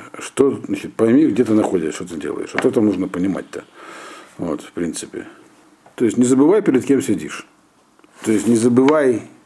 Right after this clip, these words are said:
бояться, трепетать и так далее. Понятно, что это связано с предыдущим пасуком. Так? То есть не только ты, ты просто сказал в предыдущем пасуке, если ты уже постигаешь мудрость Всевышнего, а для этого ты в этот, собственно, в этом,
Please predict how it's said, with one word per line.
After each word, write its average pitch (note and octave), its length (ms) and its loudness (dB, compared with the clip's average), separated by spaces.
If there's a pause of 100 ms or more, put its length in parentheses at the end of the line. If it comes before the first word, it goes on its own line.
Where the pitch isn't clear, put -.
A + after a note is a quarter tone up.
(360)
бояться, A#2 720 0 (400)
трепетать G2+ 640 0
и G2 40 -8
так F2+ 220 -6
далее. - 280 -8
Понятно, E3+ 380 2
что B2+ 100 -2
это A2 100 -4
связано A#2 240 0
с - 40 -10
предыдущим F#2 480 -2
пасуком. - 420 -10 (220)
Так? - 260 -16 (1300)
То A2+ 120 2
есть F#2 160 0
не A#2+ 120 4
только D3 460 4
ты, G#2+ 280 2
ты - 160 -14
просто E3 280 2
сказал F3 260 2
в - 40 4
предыдущем A2 380 4
пасуке, - 540 -6
если C#3+ 400 2
ты D3 220 2
уже A#2+ 540 4 (180)
постигаешь A#2 500 0
мудрость A2+ 340 4
Всевышнего, G#2+ 640 2
а E2+ 80 -2
для G#2 140 2
этого A2 240 2
ты F#2+ 120 -6
в F#2 80 -2
этот, F2+ 140 -12 (380)
собственно, - 220 -10
в F#2 40 -2
этом, D#2 360 -8